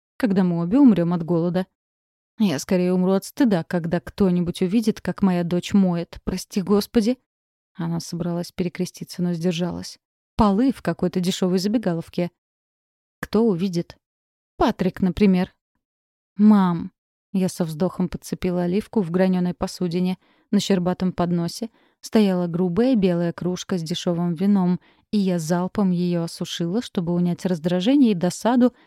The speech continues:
на непонятливую мать. Патрик никогда в жизни не бывал в этом округе, а если подобное взбредёт ему в голову, между нами всё давно кончено. Он мне изменял. Забыла?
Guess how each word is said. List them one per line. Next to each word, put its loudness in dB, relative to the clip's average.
на 8
непонятливую 0
мать. -6
Патрик -6
никогда 2
в 2
жизни 2
не 0
бывал 0
в 0
этом 2
округе, -2
а 2
если 2
подобное 2
взбредёт 0
ему -2
в -8
голову, -2
между 6
нами 4
всё -2
давно 2
кончено. 4
Он 6
мне 8
изменял. 6
Забыла? 2